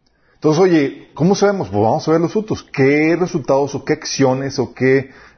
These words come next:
eh, comportamiento ha tenido a lo largo de la historia? Vimos que, eh, nos encontramos con una iglesia cuyos líderes se han caracterizado por el fraude, la inmoralidad sexual, el robo, el soborno, el homicidio, el abuso de poder, la avaricia, la comercialización de la fe,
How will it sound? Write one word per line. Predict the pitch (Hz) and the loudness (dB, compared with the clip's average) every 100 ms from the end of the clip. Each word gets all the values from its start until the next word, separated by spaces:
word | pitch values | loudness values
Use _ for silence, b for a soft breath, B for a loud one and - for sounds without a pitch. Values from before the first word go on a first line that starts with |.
| _ | _
eh, | 127 113 110 | 2 4 4
comportamiento | 104 123 120 127 120 117 - 123 | 2 -2 0 0 -2 -2 0 0
ha | 120 | 0
tenido | 117 117 120 | 0 2 2
a | |
lo | 113 | 2
largo | 110 107 104 | 2 0 -2
de | 95 | -4
la | |
historia? | 82 - - 110 _ _ _ _ _ _ - | -4 -8 -14 -14 _ _ _ _ _ _ -4
Vimos | 135 165 - | -2 -2 -2
que, | - 143 131 123 120 - - _ _ _ b b b b _ | 0 2 4 2 -4 -12 -20 _ _ _ b b b b _
eh, | - 113 110 107 104 - _ _ _ _ | 0 4 4 0 -6 -14 _ _ _ _
nos | - 101 | -12 -4
encontramos | 113 113 147 - | -2 0 -2 -2
con | 143 | 0
una | 135 | 2
iglesia | 123 127 143 139 - _ _ - | 2 0 -2 -4 -12 _ _ -4
cuyos | 113 110 107 | 0 2 2
líderes | 120 135 127 | 2 2 0
se | 117 | -4
han | |
caracterizado | 113 120 - 104 123 110 | -2 -2 -2 -2 -2 0
por | 110 95 | -2 -2
el | |
fraude, | - 123 113 110 107 120 | -4 -2 0 0 -2 -2
la | 117 | 0
inmoralidad | 107 98 98 104 | 0 -2 0 0
sexual, | 107 101 - 117 107 117 | -2 -8 -4 0 0 -2
el | 113 107 | -6 -4
robo, | 95 113 107 113 | 0 0 2 -2
el | 104 | -4
soborno, | - 107 101 113 113 | -4 -2 2 2 0
el | 104 | -2
homicidio, | 101 95 - 120 110 117 | -2 -4 -4 -2 0 0
el | |
abuso | 104 104 117 | 0 -2 -4
de | 95 | -2
poder, | 101 107 117 | -2 0 0
la | 113 | 0
avaricia, | 98 95 107 117 - 117 110 | -2 -2 -2 -2 -4 -4 -2
la | 104 | -4
comercialización | 110 107 95 107 92 - 113 | -4 -4 -2 -4 -4 -4 -2
de | 107 | -2
la | 90 | -2
fe, | - 110 113 | -2 -2 -2